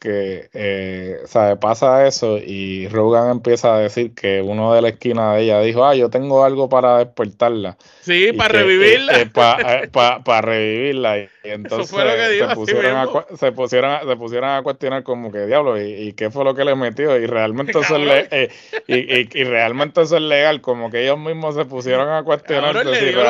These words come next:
Speaker 1: realmente
Speaker 2: daban a Manny Pacquiao.
Speaker 1: No.
Speaker 2: Papi, revivió y de qué manera, pero es increíble. Ese, ese, eso es la, lo más cabrón de esta pelea, es eso, esa es la analogía.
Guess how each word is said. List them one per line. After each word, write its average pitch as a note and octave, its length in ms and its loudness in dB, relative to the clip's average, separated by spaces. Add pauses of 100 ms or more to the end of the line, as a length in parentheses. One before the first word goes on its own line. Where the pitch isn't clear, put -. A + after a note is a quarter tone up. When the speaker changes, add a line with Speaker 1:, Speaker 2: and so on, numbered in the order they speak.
Speaker 1:
realmente - 200 0 (100)
Speaker 2:
daban G3 200 -2
a G#3+ 100 -6
Manny A3 260 -6
Pacquiao. F3 480 -10 (480)
Speaker 1:
No. - 140 -8
Speaker 2:
Papi, G3+ 400 0 (180)
revivió D#3+ 920 -6
y G3 120 -8
de F#3 180 -4
qué E3+ 100 -8
manera, G3 480 -2
pero E3+ 240 -4 (100)
es F3 160 -6
increíble. G#3+ 760 -4
Ese, G#3 260 -2
ese, A#3 380 -2
eso F#3 220 -2
es B3 60 -2
la, G#3+ 220 -2
lo F3 180 -2
más F#3+ 140 -6
cabrón A3+ 380 -4
de A3 80 0
esta A3 200 -6
pelea, G#3+ 400 -2
es D#3+ 80 -2
eso, D#3+ 300 -2
esa F3+ 140 -2
es A3+ 60 2
la A3 100 4
analogía. E3+ 600 2